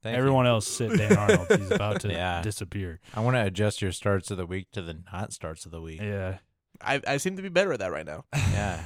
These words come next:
Speaker 1: Is
Speaker 2: <laughs>
Speaker 1: Irby's bad luck picks of the week. <laughs> These guys are fucked.
Speaker 2: <laughs> Uh, you have been pretty unlucky this year. It's been pretty remarkable.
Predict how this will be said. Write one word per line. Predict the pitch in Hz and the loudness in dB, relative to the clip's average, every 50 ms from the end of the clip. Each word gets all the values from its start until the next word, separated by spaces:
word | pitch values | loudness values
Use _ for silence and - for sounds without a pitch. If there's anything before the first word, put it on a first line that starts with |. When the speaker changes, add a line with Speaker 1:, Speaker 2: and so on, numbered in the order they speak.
| 92 - | -6 0
Speaker 1:
Is | 117 - 104 95 92 95 107 | 2 2 2 2 2 -2 -2
Speaker 2:
<laughs> | - | 0
Speaker 1:
Irby's | 127 120 120 120 117 110 101 | 2 4 4 4 2 0 -2
bad | 98 98 127 123 123 120 113 | 2 4 6 6 8 6 6
luck | 117 123 123 127 117 - | 4 4 2 2 0 -2
picks | - 135 127 - - | -4 -4 -4 -4 -6
of | - 107 | -6 -2
the | 110 104 | -2 0
week. | 104 113 120 131 139 139 - - - - 165 165 131 - | 2 2 2 2 0 0 -4 -6 -4 -2 -2 -2 -2 -6
<laughs> | - _ _ - - | -12 _ _ -16 -14
These | 117 104 98 | -12 -8 -2
guys | - 127 117 98 | 0 0 2 0
are | 87 87 | 0 -4
fucked. | - - - - 139 127 120 117 - - 214 185 | -8 -8 -4 0 2 2 2 2 0 -2 -4 -2
Speaker 2:
<laughs> | - - 220 - - - 208 - - 240 - - - 240 233 - - 226 - - - - - _ - - - _ _ _ _ _ _ _ _ - | 0 0 -2 0 0 -2 -2 0 0 -2 -2 0 0 -2 -2 -2 -4 -8 -8 -8 -10 -12 -10 _ -14 -16 -16 _ _ _ _ _ _ _ _ -4
Uh, | - 95 92 87 87 92 | -2 -2 0 0 -2 0
you | 101 110 110 | 0 2 4
have | 120 113 104 | 4 4 4
been | 98 104 95 90 - _ _ _ _ _ _ _ _ _ _ _ _ | 2 0 -2 -2 -6 _ _ _ _ _ _ _ _ _ _ _ _
pretty | - - 175 147 123 | 0 2 2 4 2
unlucky | 110 98 90 85 82 80 - - - | 2 0 -2 -4 -6 -8 -10 -12 -14
this | - - - - - | -14 -12 -12 -10 -8
year. | 90 85 | -8 -8
It's | 85 85 - - | -8 -10 -12 -12
been | - - 95 87 85 | -10 -8 -8 -8 -8
pretty | - - 98 90 87 | -8 -8 -8 -6 -6
remarkable. | 87 87 85 82 82 87 87 - 87 85 85 - | -6 -6 -6 -6 -6 -6 -6 -8 -8 -8 -8 -8